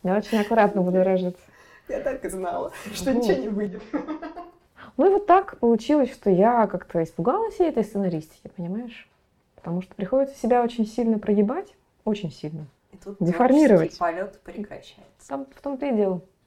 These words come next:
Speaker 1: Эта деформация, она, к сожалению, потом не даёт очень долгое время оправиться. И, наверное, когда-то можно себя этой деформацией вообще полностью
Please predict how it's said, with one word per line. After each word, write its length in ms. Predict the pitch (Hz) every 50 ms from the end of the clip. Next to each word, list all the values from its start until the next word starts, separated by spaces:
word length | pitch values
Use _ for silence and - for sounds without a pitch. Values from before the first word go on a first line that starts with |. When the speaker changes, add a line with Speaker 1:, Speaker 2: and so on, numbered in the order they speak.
| _ _
Speaker 1:
Эта 120 | - 254 214
деформация, 680 | 233 - 262 240 240 247 262 285 269 - - 214 202
она, 280 | 196 190 208 214 214 208
к 80 | -
сожалению, 400 | - - 180 180 190 202 196 185
потом 300 | 185 190 185 - 185 185
не 80 | 180 180
даёт 300 | 175 190 190 185 175 175 - _ _ _ -
очень 260 | 196 - - 185 175
долгое 240 | 180 175 170 175 170
время 260 | 175 180 175 175 175
оправиться. 600 | 170 - 214 247 254 247 220 226 - - 185 175 - _ _ _ -
И, 500 | 190 190 185 180 180 180 175 175 175 170 170 160 - _ _ _ _ -
наверное, 520 | 165 156 139 151 175 202 214 214 185 160 -
когда-то 400 | - - 156 165 165 180 180 - 170
можно 280 | 165 165 147 - 160
себя 340 | 151 - - 160 156 160 151
этой 220 | 151 165 - 156 156
деформацией 640 | 151 156 - 156 175 160 156 151 - _ - 151 151
вообще 240 | 151 156 - - -
полностью 580 | - - 180 175 170 156 151 - _ - 170